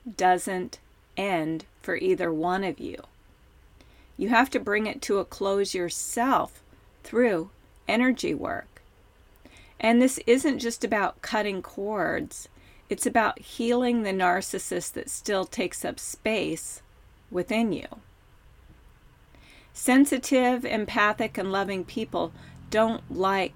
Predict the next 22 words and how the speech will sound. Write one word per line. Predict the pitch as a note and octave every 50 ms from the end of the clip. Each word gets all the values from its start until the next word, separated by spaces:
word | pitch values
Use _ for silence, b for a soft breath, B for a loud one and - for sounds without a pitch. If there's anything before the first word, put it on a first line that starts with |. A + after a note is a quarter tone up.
| - -
to | - -
be | E3 D#3 F3+ F3 E3 E3 E3 - -
at | F3+ E3+ D#3+ - - -
odds | E3+ E3+ E3 D3+ C#3 C3+ - - - - - - - - - - - - -
with | - F3 E3+ - F3+
others. | F3 F3 - - - - - - - - - _ - _ _ - - - - - _ _ - - _ - _ _ _ _ -
They | G#3 G#3 A3
don't | A#3+ A#3 A#3 A3+ -
like | F#3 F#3 F3+ F#3+ F#3 -
the | - F#3+
way | E3+ F3+ F3 E3+ E3
it | - -
feels | - - - F#3+ F#3 F3 D#3 D#3 D#3 -
to | - F3+
have | F3+ F3+ E3 - - -
enemies. | F3 E3+ E3 E3 E3 D3+ C3 - - - - - - - _ - _ _ - - - - - - _
They | - G3+ G#3+
won't, | A3+ A3+ - - -
don't | - C#4+ D4+ D#4+ - F#3
want | F3+ F#3+ G3+ G#3+ A3+
to | - -
hate | D3 - - F#3 - D#3+ - - - - - -